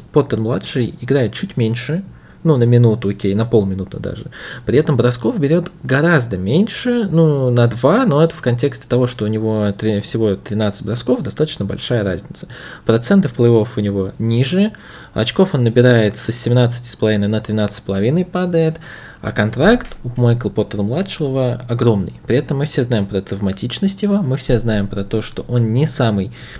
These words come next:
э, скажем так, надёжный игрок на дистанции регулярного чемпионата, и немного кажется то, что даже несмотря на весь чемпионский флёр, который по-прежнему окружает Денвер Наггетс, Майкл Поттер-младший — это слабое звено этой команды, которое,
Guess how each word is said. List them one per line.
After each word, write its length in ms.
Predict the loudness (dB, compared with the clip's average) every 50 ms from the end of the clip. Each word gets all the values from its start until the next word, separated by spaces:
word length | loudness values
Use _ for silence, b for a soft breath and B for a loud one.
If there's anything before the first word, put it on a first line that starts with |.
| B B B -6
э, 400 | -2 0 2 2 2 2 2 0
скажем 320 | -2 -4 -4 -4 -4 -2 -4
так, 180 | -4 -4 -2
надёжный 480 | 0 2 4 4 2 2 0 -2 -2 0
игрок 380 | 0 0 0 0 -2 -4 -4
на 120 | -2 -2 -2
дистанции 460 | -2 -4 -4 -4 -4 -4 -4 -4 -8
регулярного 480 | -6 -4 -2 0 0 0 0 -2 -2 -2
чемпионата, 720 | -4 -6 -4 -4 -2 -2 0 0 -2 -2 0 -2 -2 -2 B B B B B B B B B -20 -6 -2
и 260 | 0 0 0 0 -4 -10 -18 -20 -20 -20 -6 -2
немного 540 | 0 2 2 4 6 6 6 4 4 0 -2
кажется 540 | -2 2 4 4 4 4 2 0 -4 -8 -6
то, 160 | -4 -6 -6
что 340 | -6 -4 -2 -2 -2 -2 -6 -4 0
даже 240 | 2 2 4 4 4
несмотря 440 | 2 2 2 0 -2 -2 0 2 2
на 140 | 4 4 2
весь 240 | 2 2 0 -2 -4
чемпионский 1300 | -6 -6 -4 -2 -2 0 0 0 0 -2 -6 -8 -6 -4 -2 -2 0 0 0 0 0 -2 -2 -4 -6
флёр, 400 | -8 -8 -4 -2 -2 -2 -2 -4
который 320 | -4 -6 -4 -2 -2 -2 -2
по-прежнему 480 | -4 -4 -2 -2 -2 -2 -2 -6 -8
окружает 400 | -6 -6 -6 -6 -4 -4 -4 -2
Денвер 260 | 0 0 0 0 -2
Наггетс, 500 | -4 -2 -2 -2 0 0 -2 -4 -4 -10 B B B B B B -4
Майкл 260 | -2 -2 0 0 -2
Поттер-младший — 800 | -2 0 -2 -2 0 -2 -2 0 0 0 0 0 -2 -6 -6 -6 -4
это 160 | -4 -2 -4
слабое 400 | -2 -2 -2 0 0 2 2 0
звено 320 | 0 0 -2 -2 0 0
этой 140 | -2 -2 -4
команды, 460 | -6 -6 -4 -2 -2 -2 -2 -2 -4
которое, 500 | -4 -6 -6 -4 -2 -2 0 -2 -2 -4